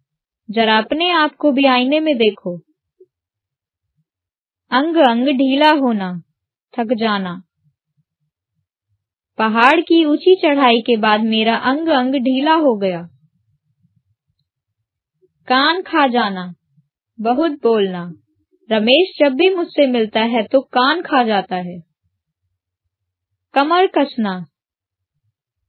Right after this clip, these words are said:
तैयार हो जाना। परीक्षा निकट आते देख उसने परिश्रम करने के लिए कमर कस ली।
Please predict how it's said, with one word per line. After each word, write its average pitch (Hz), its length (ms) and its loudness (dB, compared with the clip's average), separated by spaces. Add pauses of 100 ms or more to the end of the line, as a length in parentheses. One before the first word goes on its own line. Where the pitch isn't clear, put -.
(320)
तैयार 240 500 2
हो 320 200 0
जाना। 190 520 -6 (840)
परीक्षा 233 460 0
निकट 302 380 0 (100)
आते 254 340 2
देख 226 380 2
उसने 247 340 -4
परिश्रम 311 600 -4
करने 311 400 -2
के 320 140 -6
लिए 254 360 -2
कमर 320 280 -2
कस 269 320 -4
ली। 185 240 -6